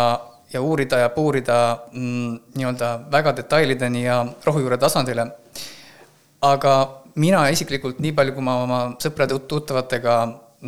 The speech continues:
vestlen ja räägin, siis, äh, siis ma näen ikkagi, et just selline põhifookus ja, ja on, on tegelikult, äh, natuke nagu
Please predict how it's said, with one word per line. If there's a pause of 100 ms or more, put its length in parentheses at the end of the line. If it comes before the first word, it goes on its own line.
(120)
vestlen
ja
räägin,
siis, (100)
äh, (260)
siis
ma
näen
ikkagi,
et (100)
just
selline (100)
põhifookus (300)
ja, (1160)
ja (120)
on,
on
tegelikult,
äh,
natuke
nagu